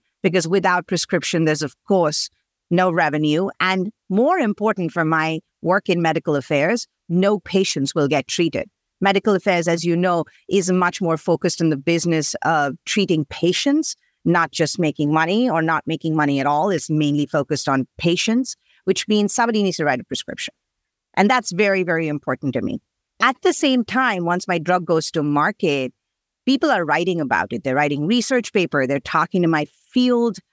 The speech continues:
reps. They're on advisory boards. People are presenting at congresses. I need to make sure that all of this data that's being generated about my products and about my competitors' products are collected,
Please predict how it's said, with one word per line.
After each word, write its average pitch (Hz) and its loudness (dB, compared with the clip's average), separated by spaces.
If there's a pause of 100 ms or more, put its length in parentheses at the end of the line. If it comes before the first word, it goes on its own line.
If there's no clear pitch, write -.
(140)
reps. 147 -2 (220)
They're 160 2
on 170 0
advisory 196 0
boards. 147 -2
People 185 0
are 175 2
presenting 165 0
at 151 -4
congresses. 160 -2 (420)
I 233 2
need 320 2
to 359 2
make 226 0
sure 214 0
that 196 -2 (160)
all 247 0
of 208 -2
this 170 -2
data 185 0
that's 165 -4
being 160 -2
generated 170 0
about 147 -2
my 147 -2 (140)
products 170 0
and 160 0
about 147 0
my 139 -4
competitors' 190 0
products 113 -2 (520)
are 185 2
collected, 214 0